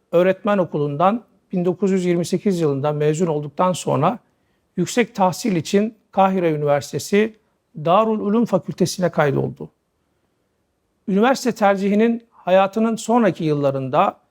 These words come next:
ve ilgi alanlarının keşfedilmesinde çok önemli etkisi olmuştur. Kutup, bin dokuz yüz otuz üç yılında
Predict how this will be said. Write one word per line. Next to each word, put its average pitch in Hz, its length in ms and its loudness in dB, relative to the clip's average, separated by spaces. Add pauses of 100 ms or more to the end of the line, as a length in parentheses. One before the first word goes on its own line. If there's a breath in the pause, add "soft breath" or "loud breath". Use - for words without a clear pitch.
(280)
ve 185 80 -2
ilgi 190 420 -4
alanlarının 165 640 0
keşfedilmesinde 175 1120 0 (320)
çok - 280 -2
önemli 165 340 0
etkisi - 380 -2
olmuştur. - 680 -6 (640)
Kutup, - 460 0 (600)
bin 202 160 2
dokuz 220 300 0
yüz 214 120 0
otuz 190 200 -2
üç 240 220 0
yılında 170 520 2